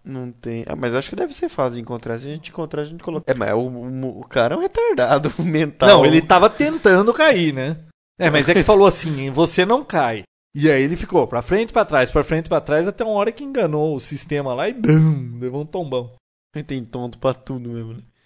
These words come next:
Speaker 2: Life Hacking. Foi postado pelo Denis Alves, que o Vinícius tava dizendo que era Deni Salves.
Speaker 1: Ah, não, eu falei no último episódio, eu falei, chamei ele de Deni.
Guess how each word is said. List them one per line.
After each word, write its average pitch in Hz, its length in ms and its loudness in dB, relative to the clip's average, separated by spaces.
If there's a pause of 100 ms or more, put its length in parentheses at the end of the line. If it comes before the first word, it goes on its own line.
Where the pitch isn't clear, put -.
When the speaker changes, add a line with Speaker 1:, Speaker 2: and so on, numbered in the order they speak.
(420)
Speaker 2:
Life 233 720 2
Hacking. 127 760 -2 (400)
Foi - 240 0
postado 170 480 2
pelo 156 200 0
Denis 156 440 -2
Alves, 117 640 -2 (340)
que - 60 -8
o 127 40 -8
Vinícius 127 360 -6
tava 123 200 0
dizendo 120 380 -6
que 131 100 -8
era 127 140 0
Deni 139 600 -6
Salves. 117 840 0 (160)
Speaker 1:
Ah, 147 260 4
não, 123 220 2
eu 110 80 0
falei 123 320 -2
no 131 80 -6
último 151 240 -8
episódio, 135 340 -4
eu - 40 -18
falei, 135 240 -4
chamei 131 260 -8
ele 135 100 -10
de 135 100 -12
Deni. 127 540 -4